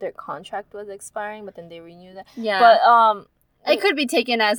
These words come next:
Speaker 2: "Oh, I quit relying on the Iron Man
Speaker 1: Yeah, so
Speaker 2: identity."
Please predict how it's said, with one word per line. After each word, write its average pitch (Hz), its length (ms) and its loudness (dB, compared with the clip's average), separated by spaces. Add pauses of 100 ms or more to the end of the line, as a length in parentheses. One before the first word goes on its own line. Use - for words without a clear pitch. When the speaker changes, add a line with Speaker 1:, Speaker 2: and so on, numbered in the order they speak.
Speaker 2:
"Oh, 214 220 2
I 185 180 -2
quit - 340 -6
relying 190 560 -2
on 175 140 -10
the 170 160 -8
Iron 170 160 -4
Man 247 80 -4
Speaker 1:
Yeah, 214 300 6
so 190 60 -4
Speaker 2:
identity." 240 200 4